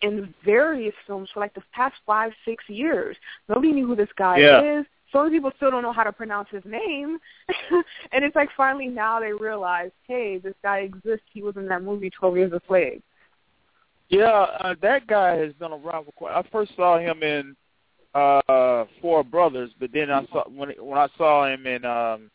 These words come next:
Speaker 2: Serenity, and then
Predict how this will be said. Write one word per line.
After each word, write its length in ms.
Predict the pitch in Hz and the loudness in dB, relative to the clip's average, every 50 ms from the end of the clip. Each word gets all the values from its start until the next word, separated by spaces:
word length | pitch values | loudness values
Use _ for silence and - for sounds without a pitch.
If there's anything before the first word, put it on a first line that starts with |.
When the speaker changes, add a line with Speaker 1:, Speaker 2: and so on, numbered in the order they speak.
| _ _ _ _ _ _ _ _ _ _ - - | _ _ _ _ _ _ _ _ _ _ -18 -14
Speaker 2:
Serenity, 760 | 139 120 120 147 160 160 143 127 120 117 113 110 110 107 - - - - - _ _ _ - | -12 -10 -2 0 2 2 2 0 0 -2 -2 -2 -6 -2 -2 -2 -2 -2 -6 _ _ _ -2
and 260 | 131 127 123 120 117 | 0 0 0 -2 -2
then 460 | 120 123 123 123 123 120 120 120 117 | 0 0 2 2 2 0 -2 -6 -10